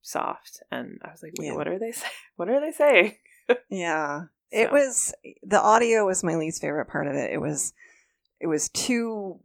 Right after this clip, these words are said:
Speaker 2: ambient in that way. And I did notice that, like, they were trying to make it too realistically.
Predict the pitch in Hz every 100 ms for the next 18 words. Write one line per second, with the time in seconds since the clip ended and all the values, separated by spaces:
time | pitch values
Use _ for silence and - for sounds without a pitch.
0 | - - 160 151 151 147 143 - 147 127
1 | - 147 147 - 147 - - 147 139 139
2 | 139 135 139 156 131 139 - - - -
3 | 135 139 - 135 131 131 127 - - 147
4 | 143 151 - 139 135 135 - 135 - 135
5 | 135 123